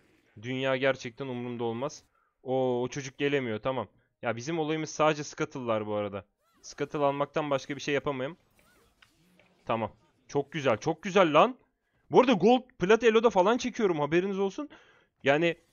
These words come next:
gidip böyle silver'da, bronzda çekmiyorum. O yüzden ayrı bir zor bir challenge bu arada. Şimdi bunu alıp top lane'e bakmaya çalışacağım. Tiamat'ımızı bitirdiğimiz senaryoda çok güçleniyoruz ama şu an bunu yapamayacağız. Tiamat'ımıza baya baya para var.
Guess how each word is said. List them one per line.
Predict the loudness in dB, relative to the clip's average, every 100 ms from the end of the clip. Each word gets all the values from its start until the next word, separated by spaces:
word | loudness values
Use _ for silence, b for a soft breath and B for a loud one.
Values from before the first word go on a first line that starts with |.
| -10
gidip | -2 0 4
böyle | 2
silver'da, | 2 -4 -4 -2 -2 -2
bronzda | 0 -2 -4
çekmiyorum. | -8 -8 -4 -2 -2 -8 _ _ _ _ _ -12
O | -8
yüzden | -8 0 0 0 -2
ayrı | 2 4 4 0
bir |
zor | 0 0 0
bir |
challenge | -4 -4 -4
bu | -2
arada. | 0 0 -2 -6 b b
Şimdi | -8 -6
bunu | -2 0
alıp | 0 -2 _ 2
top | 2 2
lane'e | 0 2
bakmaya | 2 0 -8
çalışacağım. | -6 -8 -6 -6 -6 _ _ _ _
Tiamat'ımızı | -2 0 0 -2 -4 -6
bitirdiğimiz | -6 -4 -2 -2 -4
senaryoda | -2 2 4 2 0
çok | -4 -8
güçleniyoruz | -8 -6 -4 -4 -4
ama | -2 -2 -4 b b
şu | -2
an | -2 0
bunu | 2
yapamayacağız. | 2 2 -2 -2 -2 -4 -8 _ _ _ _
Tiamat'ımıza | -4 -2 -2 -4 -2 2
baya | 4 6 6 6
baya | 4 2
para | 0 -2 0
var. | -2